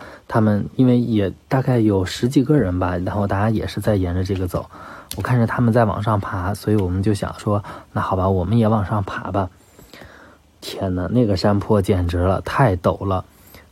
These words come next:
就是你要爬到那个栈道上边儿去，因为我们在河边儿嘛，所以要爬上山，然后在那个栈道。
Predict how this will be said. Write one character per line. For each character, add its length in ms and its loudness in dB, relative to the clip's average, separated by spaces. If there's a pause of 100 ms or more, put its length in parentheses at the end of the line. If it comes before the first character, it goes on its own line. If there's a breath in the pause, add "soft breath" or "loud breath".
就 120 0
是 120 4
你 120 2
要 140 2
爬 260 -2
到 120 6
那 80 6
个 80 6
栈 200 2
道 120 2
上 200 0
边 100 0
儿 60 -2
去， 120 -6
因 140 2
为 60 4
我 60 2
们 100 2
在 80 2
河 200 -2
边 140 2
儿 60 4
嘛， 160 2
所 180 -2
以 80 4
要 140 2
爬 260 -8
上 220 0
山， 200 -2
然 140 -2
后 60 -2
在 140 -4
那 100 -2
个 80 -2
栈 180 -2
道。 220 -2